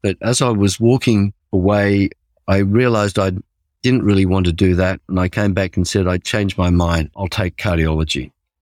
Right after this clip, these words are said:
So it was somewhat arbitrary. I'm sure I would have been happy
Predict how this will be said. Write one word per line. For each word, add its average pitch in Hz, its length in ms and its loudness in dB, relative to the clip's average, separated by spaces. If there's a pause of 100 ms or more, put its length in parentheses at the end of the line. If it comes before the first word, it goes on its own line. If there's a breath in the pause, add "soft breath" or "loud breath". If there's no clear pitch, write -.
So 120 420 -2 (480)
it - 160 -4
was 123 100 0
somewhat 135 340 2
arbitrary. 110 540 0
I'm 92 160 2
sure 123 200 0
I 113 80 0
would 104 180 2
have 92 120 -2
been 92 200 -2
happy 90 420 -2